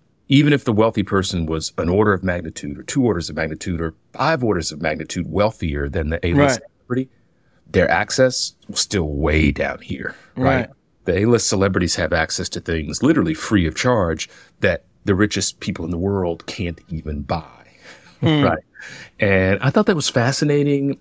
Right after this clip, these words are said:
Speaker 1: And, you know, I, I worked in that capacity and, you know, ran a family office and then a multifamily office, so forth and so on. But that idea kind of remained with me, that it was a fascinating challenge. And it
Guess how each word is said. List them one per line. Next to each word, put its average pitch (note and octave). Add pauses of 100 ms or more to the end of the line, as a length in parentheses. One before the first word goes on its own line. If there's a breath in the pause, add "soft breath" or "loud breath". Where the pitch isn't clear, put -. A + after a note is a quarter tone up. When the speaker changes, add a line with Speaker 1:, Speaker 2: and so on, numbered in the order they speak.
Speaker 1:
And, F2+ (320 soft breath)
you G#2
know, F2+
I, E2+
I F2
worked G#2+
in G2+
that F#2+
capacity F2
and, -
you -
know, -
ran A#2+
a -
family F2+
office E2
and E2
then A#2+
a A#2
multifamily E2+
office, -
so A2
forth F#2+
and F2
so G2+
on. E2 (420 soft breath)
But -
that A#2
idea A2
kind F#2+
of F2
remained F2
with E2
me, -
that D#2+
it D#2+
was D#2+
a E2
fascinating F#2+ (360)
challenge. E2+
And F2
it E2+